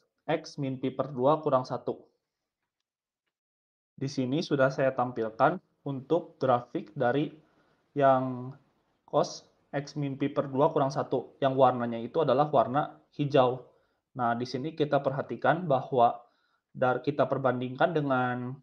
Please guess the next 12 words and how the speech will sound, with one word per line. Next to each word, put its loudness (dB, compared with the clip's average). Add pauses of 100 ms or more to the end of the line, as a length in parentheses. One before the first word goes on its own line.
(160)
yang -2
cos -2
X, -4 (240)
maka 0
dia 2
itu, -2 (640)
kalau 2
kita -2
lihat 2 (400)
grafiknya, -2 (400)
akan 0 (240)
bergeser -2